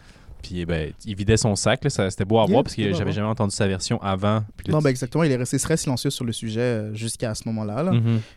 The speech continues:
Speaker 2: Puis aussi la façon qu'il a sorti, euh, la chose, c'était vraiment cool, là. Il a, euh, il a fait genre un, un, un live release du special. Euh, donc, euh, son set était live. Jusqu'à temps que ça va sur Netflix, là.
Speaker 1: Mm-hmm.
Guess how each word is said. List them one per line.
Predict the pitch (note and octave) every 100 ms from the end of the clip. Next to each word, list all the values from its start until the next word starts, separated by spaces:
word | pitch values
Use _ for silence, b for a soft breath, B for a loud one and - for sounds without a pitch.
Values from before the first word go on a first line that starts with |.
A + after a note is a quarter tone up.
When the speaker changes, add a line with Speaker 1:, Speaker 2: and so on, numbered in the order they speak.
| -
Speaker 2:
Puis | - A2 G#2+
aussi | - B2
la | A2+
façon | - G#2 C3
qu'il | -
a | G#2
sorti, | - - - A#2+
euh, | A2 G#2 G2 -
la | G#2+
chose, | G2+ B2 A#2
c'était | G2+
vraiment | G#2+ G#2+ G#2+
cool, | - A#2+
là. | C#3 C3+
Il | A2 G#2
a, | G#2 G#2 A#2+ _ _ B B B B B B _ A2
euh, | G2 F#2+
il | - A2
a | -
fait | A#2
genre | A2 G#2+ G#2 G#2+
un, | G2+ G2+ -
un, | G2+ G2
un | - A2
live | G#2+ G#2+ A2+ A2+ A2 - A#2
release | A2 A2 A2
du | -
special. | G#2+ - G#2+ - A#2+ A#2+ - b b b b b b -
Euh, | A2
donc, | G2+ G2+ F#2+ -
euh, | G2 G2 G2+ - - -
son | B2
set | A#2 C#3
était | A#2 A2
live. | G#2+ A2+ A#2 B2 - - - - - - -
Jusqu'à | -
temps | A#2
que | A#2
ça | A#2+
va | A2+
sur | -
Netflix, | G#2+ G#2 - A2 - D3
là. | C#3+
Speaker 1:
Mm-hmm. | B2 A2 A2